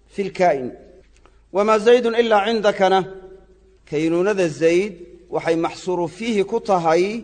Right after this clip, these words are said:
cindiyadaada. Oo makaanka wuxuu yahay maxsuuru fiihi. Waxaa kala jira maxsuur iyo maxsuuru fiihi. Mid waa la xasrinayaa,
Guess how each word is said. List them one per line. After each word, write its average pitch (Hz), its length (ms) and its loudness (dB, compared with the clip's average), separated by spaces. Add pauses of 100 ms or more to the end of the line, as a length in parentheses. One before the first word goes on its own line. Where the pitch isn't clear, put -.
(960)
cindiyadaada. 214 560 2 (1040)
Oo 190 80 0
makaanka 196 560 2
wuxuu 208 240 0
yahay 185 220 2
maxsuuru 185 440 -4
fiihi. 147 340 -8 (800)
Waxaa 165 240 -2
kala 180 140 0
jira 180 220 0
maxsuur 170 540 -2
iyo 170 140 -4
maxsuuru 147 400 -6
fiihi. 85 260 -20 (600)
Mid 180 120 -2
waa 180 140 4
la - 100 2
xasrinayaa, 185 760 2